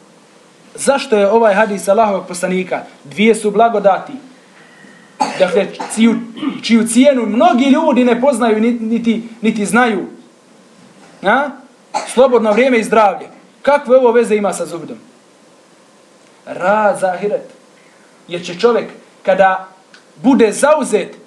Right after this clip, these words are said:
sa bilo kakvim glupostima, reći će da sam Bog do uradio više. Ili kada padne u postelju, reći će da sam Bog do radio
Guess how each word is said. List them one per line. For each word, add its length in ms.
sa 200
bilo 360
kakvim 340
glupostima, 540
reći 220
će 120
da 120
sam 260
Bog 220
do 180
uradio 480
više. 280
Ili 240
kada 260
padne 260
u 100
postelju, 440
reći 220
će 120
da 100
sam 260
Bog 200
do 120
radio 600